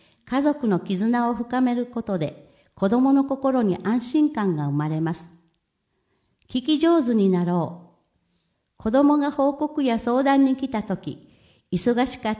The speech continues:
たり、気持ちに余裕がなかったりすると、ついいい加減な聞き方になりがちです。ながら返事や空返事をしてはいけません。子どもの気持ちに共感し、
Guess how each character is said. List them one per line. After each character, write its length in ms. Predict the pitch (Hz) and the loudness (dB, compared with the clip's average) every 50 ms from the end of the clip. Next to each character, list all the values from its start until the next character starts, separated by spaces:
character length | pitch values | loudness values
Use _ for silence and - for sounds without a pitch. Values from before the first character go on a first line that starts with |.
| - | -4
た 100 | - 190 | -6 -4
り、 240 | 185 190 196 196 - - - _ _ _ | -2 -4 -4 -6 -8 -16 -20 _ _ _
気 140 | _ - 240 | _ -2 0
持 140 | 254 285 277 | 0 0 0
ち 140 | 277 294 | 0 0
に 200 | 285 277 277 247 | 2 2 4 4
余 140 | 233 254 254 | 4 4 2
裕 140 | 262 269 269 | 2 2 2
が 100 | 262 262 | 2 2
な 140 | 262 254 262 | 0 0 0
か 120 | 269 247 | -2 -6
っ 120 | 240 247 - | -6 -6 -6
た 100 | 190 185 | -6 -4
り 100 | 202 208 | -4 -6
す 180 | - - 180 | -8 -6 -6
る 120 | 175 180 175 | -6 -6 -6
と、 240 | 175 - - - - - _ _ _ _ _ _ | -8 -10 -12 -12 -12 -20 _ _ _ _ _ _
つ 180 | - - 320 339 | -10 -2 0 0
い 200 | 330 277 - - | 0 0 -2 -6
い 160 | - 233 247 262 | -4 -4 -4 -2
い 40 | 262 | -2
加 140 | 269 277 269 | -2 -2 0
減 220 | 277 277 277 277 | 2 2 4 4
な 100 | 240 214 | 2 2
聞 180 | 214 - 220 214 | -2 -4 -8 -8
き 120 | - 226 | -8 -12
方 320 | - - 202 196 - 214 214 | -8 -6 -8 -6 -4 -4 -2
に 140 | 208 202 190 | -2 0 0
な 140 | 170 170 | 0 0
り 120 | 175 185 170 | -2 -2 -4
が 120 | 175 180 | -6 -8
ち 140 | 175 175 147 | -8 -10 -8
で 100 | 139 151 | -8 -8
す。 180 | - - - _ _ _ _ _ _ _ _ _ _ _ _ _ _ _ _ _ | -10 -10 -18 _ _ _ _ _ _ _ _ _ _ _ _ _ _ _ _ _
な 160 | - 180 190 220 | -2 0 0 2
が 140 | 240 254 | 2 2
ら 100 | 254 262 | 2 2
返 260 | 262 262 269 262 247 196 | 2 2 2 2 2 2
事 140 | 190 202 | 0 0
や 200 | 180 170 175 180 175 - - - _ _ | 0 -2 -2 -4 -8 -12 -18 -20 _ _
空 240 | _ 208 220 247 262 | _ -2 -2 0 0
返 260 | 254 277 285 285 277 | 0 2 2 4 4
事 140 | 233 214 196 | 4 4 2
を 60 | 175 | 2
し 120 | 175 175 - | 0 -2 -2
て 140 | 220 214 190 | -2 -2 0
は 100 | 170 151 | 0 -2
い 80 | 151 | -2
け 160 | - - 165 | -2 -2 0
ま 140 | 190 202 214 | 0 0 -2
せ 160 | - - 202 | -2 0 -2
ん。 100 | 196 - - - - - _ _ _ _ _ _ _ _ _ _ _ _ _ _ | -2 -2 -4 -10 -20 -20 _ _ _ _ _ _ _ _ _ _ _ _ _ _
子 160 | - - 202 | -8 -4 -2
ど 140 | 208 247 269 | 0 2 2
も 100 | 262 277 | 4 2
の 120 | 277 277 | 2 0
気 140 | 277 - 277 | 0 0 0
持 120 | 269 277 277 | 0 0 0
ち 140 | 277 - 269 | 0 -2 -2
に 140 | 262 262 269 | -2 -2 -2
共 200 | 269 254 262 262 | -2 -2 -2 -2
感 260 | 262 262 262 269 269 | -2 0 0 0 0
し、 380 | 269 - - 254 240 226 - | -2 -4 -6 -6 -6 -6 -8